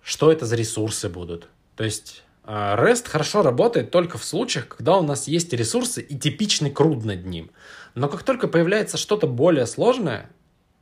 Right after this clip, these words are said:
то есть операции между ресурсами, например, то есть и там возникают вопросы, которые, ну, всегда создают трейд-оффы, то есть константно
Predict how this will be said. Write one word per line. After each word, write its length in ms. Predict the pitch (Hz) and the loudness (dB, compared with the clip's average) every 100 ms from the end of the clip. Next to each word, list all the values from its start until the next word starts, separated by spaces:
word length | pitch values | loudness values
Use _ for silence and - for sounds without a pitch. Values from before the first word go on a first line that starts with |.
| _ - | _ -10
то 80 | |
есть 220 | 127 - - | -10 -10 -12
операции 840 | - 131 160 190 - 139 117 - - | -6 0 2 2 -2 -2 -2 -4 -4
между 460 | 135 160 117 113 | 2 2 0 -4
ресурсами, 580 | 107 - 113 104 - 101 | -4 -4 -6 -8 -8 -8
например, 500 | 95 - 95 85 82 _ _ _ - - - _ _ _ _ - | -10 -12 -10 -10 -10 _ _ _ -20 -20 -20 _ _ _ _ 0
то 120 | 123 | 2
есть 220 | 107 - _ _ _ | 2 -2 _ _ _
и 100 | 147 | -8
там 380 | 131 190 247 226 | -2 2 2 2
возникают 560 | 143 127 143 214 180 135 | 0 -2 -2 0 0 0
вопросы, 500 | 135 190 240 240 156 | -2 0 0 -2 -4
которые, 800 | 120 196 190 170 139 113 104 - _ _ _ _ - - - - - - - 170 | -6 -4 -2 0 0 -2 -8 -14 _ _ _ _ -20 -20 -20 -20 -20 -20 -14 -6
ну, 260 | 220 190 - | -4 -4 -6
всегда 400 | - 175 170 - | -4 0 2 2
создают 440 | - 127 135 117 | 2 0 2 0
трейд-оффы, 500 | - 110 104 95 - | 0 0 0 -4 -4
то 140 | 87 110 | -4 -2
есть 140 | 113 | -2
константно 880 | - 170 170 190 185 175 175 156 147 | -2 0 2 0 0 -2 -2 -2 -6